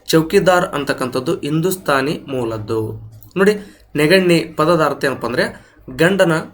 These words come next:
ತಂಗಿ ಅಂತಕ್ಕಂಥದ್ದು ಸರಿಯಾದಂಥ ಉತ್ತರ ಆಗುತ್ತೆ. ನೋಡಿ, ಚೌಕಿದಾರ್ ಏಕೆ ಭಯಪಟ್ಟನು ಅಂತ ಇದೆ. ಇಲ್ಲಿ ಏನಾಗಿದೆ ಅಂತಂದ್ರೆ ಇದಕ್ಕೆ ಸರಿಯಾದಂಥ ಉತ್ತರ ತಾನು ಜವಾಬ್ದಾರಿಯನ್ನ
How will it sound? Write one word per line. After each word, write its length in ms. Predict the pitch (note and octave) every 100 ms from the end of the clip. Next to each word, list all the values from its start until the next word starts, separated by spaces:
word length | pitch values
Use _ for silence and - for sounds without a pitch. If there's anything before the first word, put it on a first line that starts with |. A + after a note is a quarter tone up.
| -
ತಂಗಿ 280 | D3+ D#3+ D#3
ಅಂತಕ್ಕಂಥದ್ದು 680 | C3+ B2+ B2 A#2 C3+ -
ಸರಿಯಾದಂಥ 540 | - C#3+ B2+ A#2 A#2 A2+ - -
ಉತ್ತರ 200 | - -
ಆಗುತ್ತೆ. 480 | - B2+ A2 A2 A2 - - - _ F#3
ನೋಡಿ, 120 | G3 F#3+ - - -
ಚೌಕಿದಾರ್ 840 | F3 F#3+ F#3+ G#3 F#3+ G3 G3 -
ಏಕೆ 420 | D#3 E3 F3 F3+ C#3+
ಭಯಪಟ್ಟನು 640 | A#2+ C#3 D#3 D3 - C3 B2+
ಅಂತ 200 | A#2+ B2
ಇದೆ. 760 | A#2+ - A#2 D3 - - - -
ಇಲ್ಲಿ 320 | G3+ F3+ -
ಏನಾಗಿದೆ 400 | - F3+ E3+ D#3
ಅಂತಂದ್ರೆ 340 | D3 - C#3+ E3+
ಇದಕ್ಕೆ 180 | C#3+
ಸರಿಯಾದಂಥ 400 | - D3 D#3 D3+
ಉತ್ತರ 200 | C3 B2+ G3+ - - _ -
ತಾನು 260 | C#3+ F#3+
ಜವಾಬ್ದಾರಿಯನ್ನ 680 | F3 E3 D3+ C#3+ C#3 C3+ D3